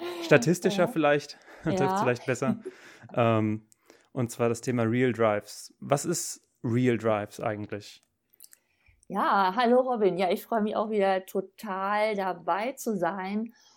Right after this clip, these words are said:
Speaker 1: Und, äh, ja, du hast grad schon die Eingangsfrage gestellt. Was ist Real Drive? Ja, und da kann ich jetzt erstmal so vorab, äh, einen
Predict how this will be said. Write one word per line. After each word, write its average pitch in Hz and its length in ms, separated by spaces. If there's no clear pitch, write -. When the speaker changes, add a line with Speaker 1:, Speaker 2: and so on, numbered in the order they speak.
Speaker 1:
Und, 208 680
äh, 190 600
ja, 208 360
du 190 160
hast 214 180
grad 208 200
schon 208 120
die 202 80
Eingangsfrage 196 880
gestellt. 175 760
Was 160 340
ist 190 360
Real 247 300
Drive? 247 500
Ja, 202 280
und 202 80
da 190 380
kann 208 300
ich 214 200
jetzt 196 220
erstmal 208 560
so 185 320
vorab, - 720
äh, 190 220
einen 175 240